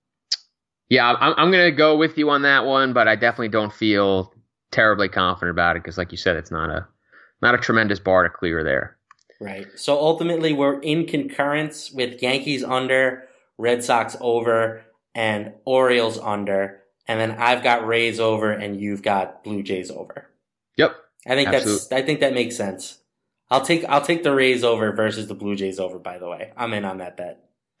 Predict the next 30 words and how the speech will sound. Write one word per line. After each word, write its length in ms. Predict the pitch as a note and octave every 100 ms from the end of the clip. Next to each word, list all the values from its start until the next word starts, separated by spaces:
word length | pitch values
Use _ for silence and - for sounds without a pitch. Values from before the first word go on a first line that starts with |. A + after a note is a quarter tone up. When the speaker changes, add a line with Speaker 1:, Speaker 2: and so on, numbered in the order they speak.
| -
Speaker 1:
<laughs> 720 | F#3 G3 G#3+ - G3+ D3+ - - -
Oh, 140 | - E3+
maybe 100 | A#2
a 40 |
little 180 | A#2 B2+
side 280 | C3 C#3 C3+
action 320 | D#3 F#3 G3
here? 340 | G3 A3 B3 A#3+
Speaker 2:
Yeah, 160 | C3 C3+
we 100 | C3+
Speaker 1:
<laughs> 460 | E3+ G3+ D#3+ C3+
Speaker 2:
can, 180 | - D3
<laughs> 0 |
we 120 | C3
can, 260 | C#3 D3+ D3+
can 160 | C#3 C#3
we 100 | C#3
build 300 | C3+ C#3 C#3+
that 160 | C#3+
in 100 | B2+
the 60 | B2
MyBookie 600 | A#2 A#2+ A#2+ B2 A#2+ A#2+
props 300 | A#2+ A#2+ -
builder? 360 | G#2 F#2+ - - _ _ _ _ -
Speaker 1:
That's 180 | D3+ -
a 40 |
great 180 | G#3+ G3+
question. 480 | G3+ E3 - A#2 G2
But 260 | C#3 -
w-, 220 | C3+ -